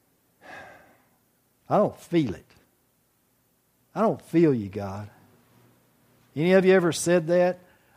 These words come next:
I know, I know all of you've thought it. Some of you've said it.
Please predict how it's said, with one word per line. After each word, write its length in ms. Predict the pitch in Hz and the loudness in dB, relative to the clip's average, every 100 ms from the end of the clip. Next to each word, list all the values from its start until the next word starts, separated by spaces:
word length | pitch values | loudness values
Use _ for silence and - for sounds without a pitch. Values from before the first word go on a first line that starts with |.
| 143 | -2
I 80 | |
know, 400 | 160 208 226 202 - | 4 6 8 6 2
I 160 | 160 | 0
know 280 | 170 226 202 | 4 6 8
all 240 | 170 170 | 8 8
of 100 | 156 | 4
you've 160 | 123 117 | 2 -8
thought 380 | - 156 143 110 | -2 2 2 2
it. 180 | 107 - _ _ _ _ _ _ _ _ _ _ _ _ _ _ _ _ _ _ _ _ _ _ _ 135 _ _ _ _ _ | -8 -18 _ _ _ _ _ _ _ _ _ _ _ _ _ _ _ _ _ _ _ _ _ _ _ -20 _ _ _ _ _
Some 180 | - 160 | -10 -2
of 160 | 156 110 | 0 0
you've 140 | 101 | -6
said 320 | - 139 123 | -8 -6 -6
it. 140 | 95 | -6